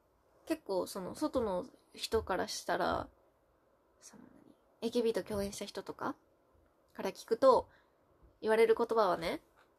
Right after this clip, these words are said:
「エーケービーの子って本番に強いよね」みたいなのはよく言われます。なんか、「本番にパワーめっちゃ出せ-、出すよね」<laughs>みたいなのは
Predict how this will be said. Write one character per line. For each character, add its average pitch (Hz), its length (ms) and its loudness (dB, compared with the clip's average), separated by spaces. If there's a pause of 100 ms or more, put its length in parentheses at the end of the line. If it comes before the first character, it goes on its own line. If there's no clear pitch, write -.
(240)
「エ 240 60 -6
ー 247 60 -6
ケ 262 80 4
ー 262 40 4
ビ 294 100 0
ー 269 40 0
の 214 120 -2
子 170 80 -6
っ 170 60 -10
て - 100 -14
本 214 220 -8
番 214 140 0
に 208 100 -8
強 202 240 -2
い 170 60 -4
よ - 80 -6
ね」 - 180 -12
み - 80 -16
た - 100 -18
い - 60 -18
な - 60 -20 (520)
の 220 80 -4
は 202 80 2
よ 185 140 2
く 190 60 -12
言 175 100 -6
わ 175 80 -8
れ - 80 -12
ま - 180 -18
す。 - 220 -20 (680)
な 220 60 -12
ん 202 40 -12
か、 - 180 -14
「本 285 160 0
番 285 200 8
に 277 80 -6
パ 294 160 0
ワ 240 100 6
ー 175 40 0
め 170 120 -2
っ - 40 -8
ち - 100 -2
ゃ - 20 -2
出 196 160 0
せ-、 - 180 0 (100)
出 202 120 2
す 175 160 -4
よ - 100 0
ね」 - 160 2
<laughs> - 20 4
み 339 120 6
た 320 120 10
い 311 120 4
な 277 180 0 (1080)
の 254 100 0
は 285 320 6